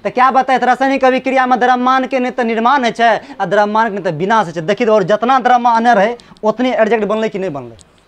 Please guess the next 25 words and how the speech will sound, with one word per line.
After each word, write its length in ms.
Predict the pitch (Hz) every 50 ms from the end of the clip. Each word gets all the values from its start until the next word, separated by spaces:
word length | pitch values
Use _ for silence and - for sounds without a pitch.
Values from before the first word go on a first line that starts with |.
| _ _ _ _ _ _ _ _ - - - -
आप 200 | 233 254 269 262
गांव 260 | 285 233 240 269 277
घर 140 | 254 254 262
में 100 | 262 254
ऐसे 180 | 247 240 262 269
भी 80 | 247
समझ 220 | 240 - 240 233 220
सकते 220 | 226 214 196 226
हैं, 300 | 220 214 220 214 185 - - - - - - _ -
अरे 240 | 196 196 214 220 202
चावल 400 | - - - 202 190 196 214 214
उवल 140 | 208 202 208
बनाते 340 | 180 190 196 196 190 196 208
हुए, 100 | 202 196
जितना 300 | 185 196 196 208 208 202 - - _ _ _ _
चावल 240 | - 185 196 214 214
लगाते 320 | 208 208 190 208 202 175
हुए 140 | 208 233 254
ना 240 | 220 180 156 139 120 - _ _ _ _ -
उतना 360 | 175 175 214 226 254 294 302 - - - - - - _ - -
भत्तियों 360 | - 156 165 190 - 233 233 202
बनकर 180 | 214 214 214
तैयार 220 | 180 190 214 196 185
होता 160 | 175 156 160
होगा। 240 | 147 135 127 -